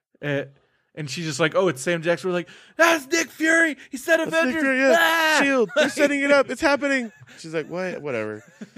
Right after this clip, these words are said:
Speaker 2: Yeah, and I
Speaker 1: You
Speaker 2: was like,
Speaker 1: were
Speaker 2: and I was
Speaker 1: freaking
Speaker 2: explaining
Speaker 1: out.
Speaker 2: to her, like,
Speaker 1: You were
Speaker 2: so
Speaker 1: freaking out.
Speaker 2: I, I was, in this one, I was explaining to her, like, "Okay, so in the next X-Men movie, they're also gonna have Quicksilver and, um,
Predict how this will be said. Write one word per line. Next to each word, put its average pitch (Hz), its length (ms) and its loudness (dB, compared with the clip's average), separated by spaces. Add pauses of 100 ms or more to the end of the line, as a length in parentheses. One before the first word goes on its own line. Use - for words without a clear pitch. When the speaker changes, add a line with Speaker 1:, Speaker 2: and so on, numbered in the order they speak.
(140)
Speaker 2:
Yeah, 147 200 6
and 151 80 6
I 165 40 8
Speaker 1:
You 165 40 8
Speaker 2:
was 160 100 2
like, 160 160 0
Speaker 1:
were 107 80 -12
Speaker 2:
and 156 220 -2
I 175 40 4
was 180 100 2
Speaker 1:
freaking - 40 -4
Speaker 2:
explaining 175 400 0
Speaker 1:
out. 170 40 -6
Speaker 2:
to 165 60 -2
her, 165 140 -2
like, 151 160 0
Speaker 1:
You 302 80 -8
were 302 160 -2 (220)
Speaker 2:
so 175 360 4
Speaker 1:
freaking 233 160 -6
out. 208 380 -4 (1080)
Speaker 2:
I, 147 160 2
I 156 140 6
was, 170 140 6
in 160 260 0
this 180 180 2
one, 185 140 2
I 160 80 8
was 156 80 4
explaining 156 400 0
to 143 80 -2
her, 147 80 4
like, 135 120 0
"Okay, 185 220 2
so 160 200 -2
in 156 60 -2
the 151 60 0
next 175 240 2
X-Men 180 440 0
movie, 135 180 2
they're 135 180 2
also 165 360 0
gonna 143 180 0
have 131 220 0
Quicksilver 131 720 -2
and, 120 420 -4
um, 110 460 -4